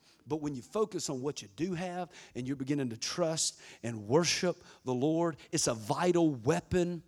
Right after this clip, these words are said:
that you can fight with when you fight with your praise. Worship is a vital weapon we must choose to use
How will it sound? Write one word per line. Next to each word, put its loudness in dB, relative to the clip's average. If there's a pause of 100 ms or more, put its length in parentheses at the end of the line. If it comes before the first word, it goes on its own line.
(1040)
that -4
you -4
can -4
fight -6
with 6 (420)
when 2
you 0
fight -2 (100)
with 0
your 0
praise. -2 (180)
Worship 4
is -2
a 2
vital 4
weapon 4
we 2
must -2
choose -2
to -4
use -2